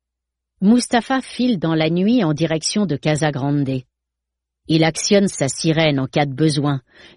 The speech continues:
usant de ses feux de détresse en permanence, faute de gyrophare. « À quoi lui servira cette parabole, à ton avis ? » s'inquiète Charlie. «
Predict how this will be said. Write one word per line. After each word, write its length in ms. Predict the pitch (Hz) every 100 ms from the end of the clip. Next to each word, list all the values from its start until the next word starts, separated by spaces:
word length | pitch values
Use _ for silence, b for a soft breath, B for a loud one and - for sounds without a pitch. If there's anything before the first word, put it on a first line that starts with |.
| -
usant 340 | 196 165 202
de 140 | 160 143
ses 160 | -
feux 220 | 151 - 165
de 100 | 139
détresse 420 | 147 - 170 -
en 80 | 127
permanence, 720 | 147 143 143 165 202 - - _
faute 340 | - - 190 160
de 120 | 151
gyrophare. « 720 | 131 143 139 - 131 127 - - _ _ _ _ _ _ _ _ _ 233
À 100 | 262
quoi 260 | - 320
lui 160 | 254 170
servira 600 | - 190 180 185 180 180
cette 300 | - 175 -
parabole, 600 | 170 175 175 185 226 269
à 80 | 233
ton 240 | 220 214
avis ? » 400 | 208 190 220 302 - _ _ _ _ _
s'inquiète 640 | - 156 139 - 143 - -
Charlie. « 480 | - 143 135 131